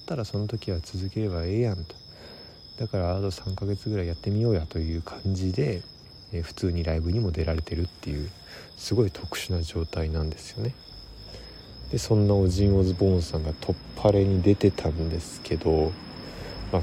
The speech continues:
詳しくは配信見てほしいんですけどね、もうね、ネタのその、なんていうか、この度胸というか、本当に高松さんが怖いものなしというかね、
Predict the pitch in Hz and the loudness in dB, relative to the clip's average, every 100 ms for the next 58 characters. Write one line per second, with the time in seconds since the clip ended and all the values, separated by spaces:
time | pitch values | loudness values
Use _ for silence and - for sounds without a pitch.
0 | - - 120 139 151 - - 113 92 - | -2 -2 4 4 2 -4 -4 2 2 2
1 | - 98 - 101 101 98 92 82 92 82 | 2 2 2 0 2 4 2 2 0 0
2 | - 78 76 78 80 - - - - - | 0 0 0 0 -2 -6 -12 -12 -10 -2
3 | 92 82 78 78 87 110 - 170 160 - | 2 4 4 4 4 2 2 4 4 6
4 | 135 101 90 - 160 104 101 123 - 101 | 6 6 2 -6 0 2 2 2 4 4
5 | 87 - 80 76 139 190 - 277 - - | 4 0 -2 2 0 0 2 4 4 4
6 | 87 80 90 80 80 - - - - - | 0 0 -2 -4 -4 -12 -16 -16 -14 -14
7 | - - - 185 226 - - - 190 196 | -16 -14 0 2 2 -2 -6 0 4 4
8 | - - - 180 165 - - 92 82 80 | 0 -8 0 4 4 2 0 2 2 0
9 | 80 78 78 - - - - - - - | -2 -2 -4 -8 -16 -20 -20 -20 -20 -20
10 | - - - - - 101 - - 117 143 | -18 -18 -20 -16 -6 -6 -4 -2 4 4
11 | 175 165 175 165 117 - 92 82 80 78 | 4 4 4 4 2 0 0 0 0 0
12 | 80 | -2